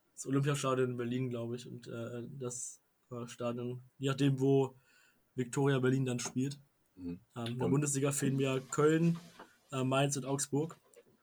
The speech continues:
Speaker 1: Da habe ich
Speaker 2: Ja.
Speaker 1: aber schon andere Sch-, äh, Spiel-, andere Stadien in der Stadt gesehen. Also in, in Mainz habe ich das alte Stadion gesehen, in Augsburg auch. Und in, äh, Köln war ich bei Viktoria und Fortuna Köln. Man,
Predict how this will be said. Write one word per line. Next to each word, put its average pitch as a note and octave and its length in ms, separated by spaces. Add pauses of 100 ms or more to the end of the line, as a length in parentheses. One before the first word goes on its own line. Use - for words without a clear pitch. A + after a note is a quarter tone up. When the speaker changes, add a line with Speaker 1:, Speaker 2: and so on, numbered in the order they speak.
(140)
Speaker 1:
Da C3+ 100
habe C#3+ 100
ich - 40
Speaker 2:
Ja. - 60
Speaker 1:
aber C#3+ 80
schon D3 260
andere C#3+ 260
Sch-, - 260
äh, C3 340 (200)
Spiel-, C3+ 240
andere C#3+ 220
Stadien B2+ 320
in B2 60
der A#2+ 60
Stadt A#2+ 220
gesehen. A#2+ 400
Also B2 160
in, B2 100 (520)
in B2+ 100
Mainz C#3 240
habe C3 80
ich A#2+ 80
das D#3+ 80
alte D#3 140
Stadion D#3 360
gesehen, D#3 540
in C3+ 340
Augsburg C#3 360
auch. D#3+ 280
Und C3+ 120
in, C3+ 320
äh, C#3+ 260
Köln C#3+ 260
war C3+ 120
ich C3+ 80
bei C3+ 140
Viktoria C3+ 440
und B2+ 140
Fortuna C3+ 420
Köln. B2+ 260 (2500)
Man, C#3 160